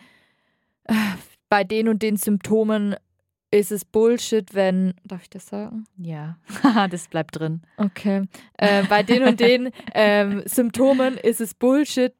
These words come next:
Speaker 1: dass es die und die Krankheit ist.“ Also weißt du, wie ich meine? Ich muss
Speaker 2: Ja.
Speaker 1: mich doch erstmal mit den Krankheitsbildern auseinandersetzen, bevor ich behaupte, dass die und die Symptome nicht drauf zutreffen.
Speaker 2: Ja, auf jeden Fall.
Speaker 1: Ja.
Speaker 2: Ja, ich denke, das ist mit allen Themen so. Also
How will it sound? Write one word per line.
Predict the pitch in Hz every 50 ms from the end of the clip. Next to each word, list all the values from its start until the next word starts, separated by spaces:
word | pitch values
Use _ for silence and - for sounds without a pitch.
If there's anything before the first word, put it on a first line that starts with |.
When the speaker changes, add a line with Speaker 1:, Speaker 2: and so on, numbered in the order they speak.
| _
Speaker 1:
dass | - 214 220 214
es | 220 202 -
die | - 240 254
und | 247 233
die | 226 226
Krankheit | - - - 233 240 285 269 - 220 185 185 -
ist.“ | - 185 185 - -
Also | 214 220 - 233 214
weißt | 247 254 294 320 - -
du, | 302 277
wie | 294 302
ich | 294 - -
meine? | 285 254 247 247
Ich | - -
muss | 233 190
Speaker 2:
Ja. | 180 175
Speaker 1:
mich | 175
doch | 175 - 180
erstmal | - - - - 233 220
mit | 220 214
den | 208 214 214
Krankheitsbildern | - 214 220 220 233 226 202 - - 214 214 208 202
auseinandersetzen, | - - 196 190 - 202 190 196 208 208 240 269 262 - 277 247 - - 240 220
bevor | 226 208 - 233 214
ich | 220 - -
behaupte, | 208 190 196 202 220 233 - _ - 226
dass | 208 208 196 -
die | - - 220 226
und | 214 208
die | 202 196
Symptome | - - 202 185 - 226 214 214 208
nicht | 196 196 -
drauf | - - 190 185 -
zutreffen. | - - 226 196 - - 170 170 170 - 180
Speaker 2:
Ja, | 180 185 175 - _ - - _ _ _ - -
auf | 165 -
jeden | - 160 160
Fall. | 156 - 160 156 156 156 - _ _ -
Speaker 1:
Ja. | 196 190 180 180 - _ - 196 - _ _ _ _ _ _ _ _ _ _ _
Speaker 2:
Ja, | - 170 165
ich | 143 165 - -
denke, | - 185 196 170
das | 165 175 156
ist | 160 160 -
mit | 170 -
allen | - 135 143 156 160
Themen | - - 156 131 123 139
so. | 143 - - 127 117 123
Also | - 110 147 143 147 147 127 90 87